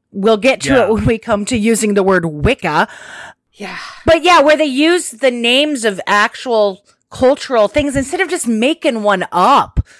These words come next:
Speaker 1: I mean, you're
Speaker 2: Yeah.
Speaker 1: a fantasy show. You don't need to name the Maasai.
Speaker 2: Right.
Speaker 1: You know, or you don't need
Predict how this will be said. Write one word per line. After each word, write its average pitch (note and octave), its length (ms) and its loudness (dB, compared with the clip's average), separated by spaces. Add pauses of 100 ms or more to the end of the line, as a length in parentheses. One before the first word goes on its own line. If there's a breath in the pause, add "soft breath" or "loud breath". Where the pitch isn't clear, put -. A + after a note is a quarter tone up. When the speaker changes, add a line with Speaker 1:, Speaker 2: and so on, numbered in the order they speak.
(140 soft breath)
Speaker 1:
I G3+ 80 -4
mean, A3+ 200 0
you're A#3+ 140 2
Speaker 2:
Yeah. C#3 140 0
Speaker 1:
a A2 40 -6
fantasy A#3+ 560 0
show. A#3+ 400 4
You F#3 180 -2
don't A3+ 400 0 (500 soft breath)
need A3 800 0 (720)
to - 120 -2
name A#3 200 -2
the A#3 80 -2
Maasai. A#3+ 560 -2 (260)
Speaker 2:
Right. D#3+ 260 -6
Speaker 1:
You G3 160 0
know, F3+ 260 2
or F#3 100 2
you G3 100 0
don't G#3+ 240 0
need A3 380 -4